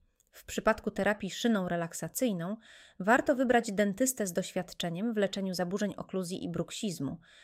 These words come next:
Terapia botoksem powinna być przeprowadzana przez wykwalifikowanego lekarza medycyny estetycznej z doświadczeniem w terapii toksyną botulinową. Fizjoterapia stomatologiczna powinna być prowadzona przez fizjoterapeutę, który specjalizuje się w zaburzeniach stawu skroniowo-żuchwowego.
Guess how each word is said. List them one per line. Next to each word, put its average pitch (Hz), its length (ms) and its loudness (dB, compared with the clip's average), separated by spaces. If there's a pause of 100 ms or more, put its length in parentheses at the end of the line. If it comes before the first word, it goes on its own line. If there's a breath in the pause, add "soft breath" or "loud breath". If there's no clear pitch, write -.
(240 loud breath)
Terapia 262 340 4
botoksem 240 500 2
powinna 196 400 -2
być 185 200 -4
przeprowadzana 208 720 0
przez 185 260 -6
wykwalifikowanego 202 1000 -2
lekarza 185 400 -2
medycyny 175 560 -6
estetycznej 170 600 -8
z 170 60 -10
doświadczeniem 180 760 -6
w - 80 -20
terapii 165 340 -10
toksyną 160 480 -10
botulinową. 156 760 -10 (400)
Fizjoterapia 220 680 4
stomatologiczna 233 760 2
powinna 233 420 4
być 214 180 0
prowadzona 202 520 2
przez - 260 -6
fizjoterapeutę, 190 920 2 (400 loud breath)
który 190 260 0
specjalizuje 196 680 2
się 233 140 -2
w 196 60 -4
zaburzeniach 196 580 2
stawu 185 340 0
skroniowo-żuchwowego. 175 1200 -2